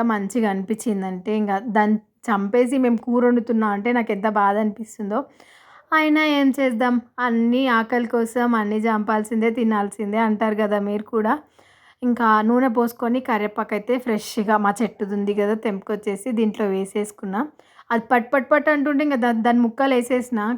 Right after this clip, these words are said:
ముక్కలు వేసిన తర్వాత ఇంక అన్నీ కలుపుకున్నా కదా మసాలాలు, ఆ ముక్కలంతా మసాలాలు పెట్టేస్తే ఇంక ఇట్లా మెల్లగా చిన్నగా పెట్టేసి ఉడికిస్తున్నా. ఇట్లా కలపొద్దు ముక్కల్ని, చే-,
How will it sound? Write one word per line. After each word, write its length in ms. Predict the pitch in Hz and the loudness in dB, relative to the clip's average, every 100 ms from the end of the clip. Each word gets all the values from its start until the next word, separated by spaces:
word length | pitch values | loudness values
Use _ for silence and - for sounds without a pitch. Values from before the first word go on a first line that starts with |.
| 240 | -4
ముక్కలు 420 | 220 - 240 247 | -6 -4 -4 0
వేసిన 340 | 233 233 240 226 | 0 0 -2 0
తర్వాత 420 | 214 202 208 208 | -2 -2 -6 -4
ఇంక 140 | 247 226 | -4 -2
అన్నీ 240 | 196 240 | 0 0
కలుపుకున్నా 540 | 277 220 - - 277 | 2 0 0 -2 0
కదా 220 | 233 208 208 | 0 -2 -2
మసాలాలు, 560 | 196 202 214 202 202 | -2 -4 -4 -2 0
ఆ 40 | 202 | -2
ముక్కలంతా 560 | 202 - 220 214 208 220 | -4 -2 -2 -2 -2 -2
మసాలాలు 520 | 208 208 226 208 214 | -2 -2 -2 -2 -2
పెట్టేస్తే 540 | 202 202 233 226 - 311 - - - - _ | -8 -2 -2 -2 -2 -2 -4 -20 -20 -20 _
ఇంక 100 | 247 | -2
ఇట్లా 180 | 233 240 | 0 2
మెల్లగా 560 | 220 208 214 220 233 254 | 2 0 0 2 2 0
చిన్నగా 680 | - 214 208 214 214 233 247 | -4 -4 -2 -2 0 0 -2
పెట్టేసి 440 | 226 214 214 214 262 | -4 -6 -8 -2 0
ఉడికిస్తున్నా. 720 | 233 226 247 226 214 202 269 - - - - | 0 -2 -6 -6 -6 -2 -2 -4 -20 -18 -8
ఇట్లా 200 | 277 302 302 | -2 -2 0
కలపొద్దు 760 | 262 214 214 214 311 226 208 202 269 | 2 4 4 4 2 4 0 0 0
ముక్కల్ని, 680 | 302 214 - 247 233 208 226 370 - _ _ | 0 -4 -4 -4 -4 -4 -6 -6 -12 _ _
చే-, 140 | - | -2